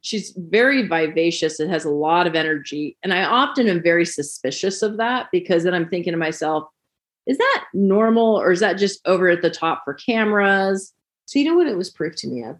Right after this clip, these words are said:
Speaker 2: Amber?
Speaker 1: What?
Speaker 2: I get reminded of this all throughout my adult life, that somebody can be really good looking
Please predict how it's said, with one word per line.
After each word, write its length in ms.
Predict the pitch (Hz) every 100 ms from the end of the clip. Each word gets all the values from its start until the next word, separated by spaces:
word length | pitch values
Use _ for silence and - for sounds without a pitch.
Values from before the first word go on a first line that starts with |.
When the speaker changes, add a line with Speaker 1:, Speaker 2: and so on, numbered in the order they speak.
| _
Speaker 2:
Amber? 260 | 165 - -
Speaker 1:
What? 300 | 180 165 - _ _ _ _ _ _ _ _ _ _ 208 - _ 208
Speaker 2:
I 120 | 247
get 300 | 339 294 -
reminded 480 | 196 185 165 175 165
of 120 | 156
this 360 | 127 147 - -
all 440 | 165 165 170 180 180
throughout 360 | - 156 143
my 140 | 131 131
adult 300 | 113 110 87
life, 300 | 73 - - _ _
that 380 | 170 170 160 - -
somebody 380 | - 220 294
can 180 | 302 247
be 140 | 196 175
really 280 | 165 156 180
good 220 | 180 147
looking 440 | 127 - 156 208